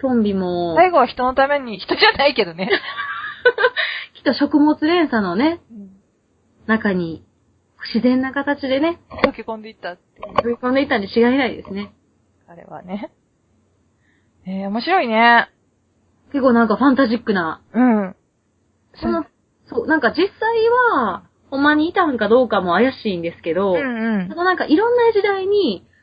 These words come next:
Speaker 1: 同じ名前で登場してるっていうのが面白いなって。
Speaker 2: あ、なんかさ、歴史とかの中によくあるトリックスター的な。
Speaker 1: そう、まさにそうです。
Speaker 2: あれだ。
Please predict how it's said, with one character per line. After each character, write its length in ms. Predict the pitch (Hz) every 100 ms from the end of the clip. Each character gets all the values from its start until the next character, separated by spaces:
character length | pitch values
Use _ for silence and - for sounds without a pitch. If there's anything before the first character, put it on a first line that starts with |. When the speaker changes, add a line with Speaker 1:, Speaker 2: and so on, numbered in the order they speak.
| _ -
Speaker 1:
同 100 | 262 277
じ 100 | 302
名 140 | 330
前 220 | 330 330
で 80 | 320
登 240 | 320 320 311
場 140 | 302
し 60 | -
て 100 | 302
る 120 | 320
っ 40 |
て 80 | -
い 40 | 220
う 40 |
の 80 | 196
が 240 | 262 220
面 100 | 226
白 220 | 214 202
い 40 | 180
な 180 | 214 208
っ 100 | -
て。 180 | 147 -
Speaker 2:
あ、 120 | 208 - - 294
な 140 | 427
ん 40 |
か 120 | 277 254
さ、 180 | 240
歴 280 | 214 214 269
史 200 | 294 403
と 120 | 440 427
か 160 | 311
の 80 | 240
中 240 | 226 214
に 360 | 202 190 190 190
よ 120 | 214
く 160 | - 208
あ 60 |
る 80 | 185 -
ト 120 | - 247
リ 100 | 277
ッ 40 | -
ク 140 | 403
ス 100 | -
タ 180 | 427 415
ー 20 |
的 240 | 381 -
な。 280 | 359 339 311 - - _ - 523 554
Speaker 1:
そ 40 |
う、 20 |
ま 160 | 330 508
さ 120 | 508
に 120 | 330 247
そ 180 | 294
う 20 | 240
で 140 | 160
す。 20 |
Speaker 2:
あ 100 | 262
れ 140 | 269 269
だ。 320 | 269 233